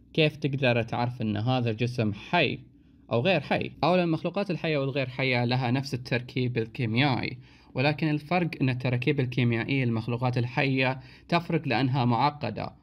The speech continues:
ومرتبة بشكل غير. وتركيب هذه المواد الكيميائية أوجدت لنا مركبات اسمها مركبات الحياة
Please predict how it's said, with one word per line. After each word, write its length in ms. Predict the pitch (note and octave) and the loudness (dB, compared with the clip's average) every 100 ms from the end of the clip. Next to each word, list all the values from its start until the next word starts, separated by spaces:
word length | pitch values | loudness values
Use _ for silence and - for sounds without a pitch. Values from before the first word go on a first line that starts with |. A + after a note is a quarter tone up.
| _ | _
ومرتبة 840 | - A#2+ B2+ C#3+ D3+ C#3+ B2+ C3 C3+ | -4 0 2 0 -2 -2 0 0 0
بشكل 640 | B2 - C#3 - A#2+ A#2+ B2 - - - - - - - | -2 -2 -4 -2 0 0 -4 -12 -20 -20 -20 -20 -20 -2
غير. 220 | C#3+ - - | 0 0 0
وتركيب 580 | D3 E3+ D#3+ - G3+ E3+ | 2 2 0 0 0 2
هذه 460 | E3+ E3 D#3 D3+ | 4 4 2 2
المواد 360 | D3 C3 C#3 C3+ | 2 2 0 0
الكيميائية 800 | B2 C3+ C3 A#2+ - C#3 C3 B2+ | -4 -2 0 0 0 -2 0 0
أوجدت 600 | - D#3+ D#3+ D#3 D3+ C#3+ | 2 2 2 -2 -2 -2
لنا 200 | C3 B2+ | -2 0
مركبات 640 | A#2+ A#2 A#2+ A#2+ A#2 A#2+ | -2 -2 -4 0 0 0
اسمها 400 | A#2+ B2 A#2 A#2+ | -2 -2 -2 -2
مركبات 560 | A2+ G#2 A2 G#2+ G2+ G#2 | -2 -2 -4 -4 -4 -4
الحياة 460 | G#2+ C#3 D#3 F#2 | -2 0 2 0